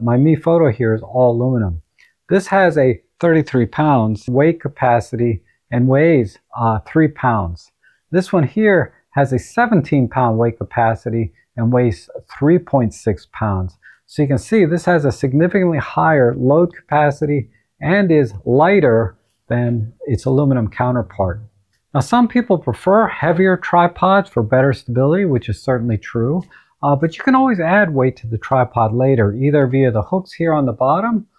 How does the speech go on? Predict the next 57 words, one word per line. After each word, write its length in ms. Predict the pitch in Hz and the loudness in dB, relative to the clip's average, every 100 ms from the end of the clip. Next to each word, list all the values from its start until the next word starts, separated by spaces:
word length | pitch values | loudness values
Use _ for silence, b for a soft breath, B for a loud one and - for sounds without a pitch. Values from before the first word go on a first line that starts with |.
| _ _ | _ _
or 160 | 160 170 | 0 2
you 60 | 156 | 2
can 100 | 156 | 0
get 140 | 156 | 0
one 140 | 156 | 2
of 80 | 156 | 2
those 120 | 139 | 2
little 200 | 147 135 | 0 0
tripod 640 | 113 - 143 135 - 139 - | -2 0 0 0 0 0 0
pouches 480 | 143 139 139 123 | 0 0 0 -4
that 100 | 113 | -2
I 140 | 113 135 | 0 2
use, 160 | 139 - - | 0 -4 -4
and 120 | 131 | 0
then 100 | 139 | 0
you 100 | 143 | 0
can 140 | 139 | -2
add 320 | 117 156 175 | -2 -2 0
weight 220 | 143 123 - | 0 0 -2
to 80 | 90 | -6
add 260 | 120 131 | -4 -4
stability 720 | - - 113 127 123 123 104 b b | -6 -10 -2 0 2 0 -2 b b
when 240 | - 143 156 | -2 0 2
you 120 | 127 | 0
need 280 | 123 151 135 | 0 0 0
it. 200 | 98 - | 0 -2
And 100 | 120 | -4
I'd 160 | 131 127 | -2 -2
much 280 | 175 214 - | 0 0 0
rather 220 | 175 147 | 0 0
have 480 | 110 165 160 127 120 _ b b | 0 2 4 2 0 _ b b
a 80 | 123 | -2
lighter, 380 | 120 143 180 175 | 2 2 2 0
stronger 540 | - - 165 190 175 | -2 -2 0 2 2
tripod 580 | 143 - 180 185 - 135 | 0 0 0 2 0 0
with 220 | 120 120 | 0 -2
me 140 | 123 120 | -2 -6
all 380 | - 143 156 139 | -2 2 4 2
the 80 | |
time, 640 | 117 - 180 156 117 113 101 b b b | -4 -2 0 2 2 0 -4 b b b
and 100 | 120 | -2
then 140 | 131 147 | 0 2
just 160 | 165 | -2
add 280 | 165 165 151 | 0 0 0
weight 480 | 143 180 175 165 - | 2 2 2 -2 -6
the 100 | 127 | -6
few 200 | - 180 | -4 -6
times 340 | 175 151 139 | -4 -4 -2
that 100 | 127 | 0
I 100 | 117 | 0
need 300 | 120 170 202 - | 0 -2 -4 -4
to, 300 | 123 113 98 b b | -2 -2 -4 b b
rather 280 | 127 139 180 | -2 2 2
than 140 | 170 131 | 2 -2
have 220 | 135 143 | -4 -4
to 80 | 131 | -2
lug 460 | 127 151 147 113 | 2 4 4 2